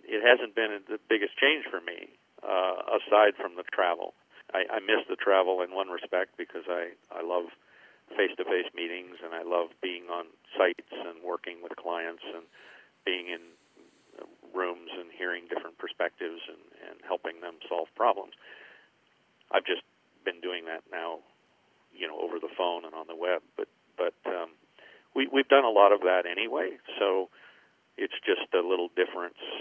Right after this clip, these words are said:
i-, in that, you know, I'm, I'm here. I'm not,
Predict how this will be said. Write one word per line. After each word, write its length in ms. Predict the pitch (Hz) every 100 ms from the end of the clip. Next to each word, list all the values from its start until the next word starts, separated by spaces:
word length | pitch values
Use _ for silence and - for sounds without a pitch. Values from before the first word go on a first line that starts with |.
| - - _
i-, 280 | 95 87 95
in 100 | 85
that, 160 | 85 85 _ _ _
you 120 | - 87
know, 160 | 76 - -
I'm, 140 | 87 76 -
I'm 160 | 90
here. 300 | 85 131 69 - _ 80
I'm 140 | 80
not, 220 | 90 87